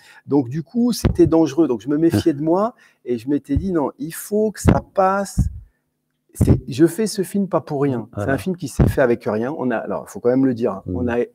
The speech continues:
Speaker 1: eu des refus de tout le monde, à
Speaker 2: Ouais.
Speaker 1: commencer par Arte. Je vous parle même pas de France Télé et tout ça. Ils nous ont même pas répondu sur le, <laughs> sur le, sur le film.
Speaker 2: Ouais, ouais.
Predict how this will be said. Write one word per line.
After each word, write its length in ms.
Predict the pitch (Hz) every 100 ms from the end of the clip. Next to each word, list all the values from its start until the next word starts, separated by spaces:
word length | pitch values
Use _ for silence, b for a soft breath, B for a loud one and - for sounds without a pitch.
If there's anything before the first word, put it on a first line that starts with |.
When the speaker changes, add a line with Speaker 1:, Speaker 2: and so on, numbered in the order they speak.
| _ _ _ _ -
Speaker 1:
eu 120 | 147
des 120 | 135
refus 320 | 131 135 -
de 120 | 147 131
tout 180 | -
le 60 | 165
monde, 200 | 123 107 _ _ _ _
à 60 | 107
Speaker 2:
Ouais. 60 |
Speaker 1:
commencer 440 | 107 110 113 - 110
par 180 | 107 95
Arte. 380 | - - 160
Je 80 | 139
vous 60 | 113
parle 220 | 117 113
même 180 | 117 113
pas 140 | 117
de 60 | 110
France 260 | 113 107
Télé 240 | - 110 107
et 60 |
tout 120 | 107 113
ça. 280 | 147 156 160 B B B B _ _ _ -
Ils 60 | 170
nous 160 | 170
ont 60 | 190
même 160 | 196
pas 100 | 196
répondu 460 | 190 160 147 120 101
sur 240 | - - 104
le, 80 |
<laughs> 640 | - - 147 175 - - -
sur 220 | - 131
le, 580 | 123 113 131 101 104 104
sur 200 | - 120
le 80 | 110
film. 360 | 104 107 104 107 _ B
Speaker 2:
Ouais, 60 |
ouais. 60 | 92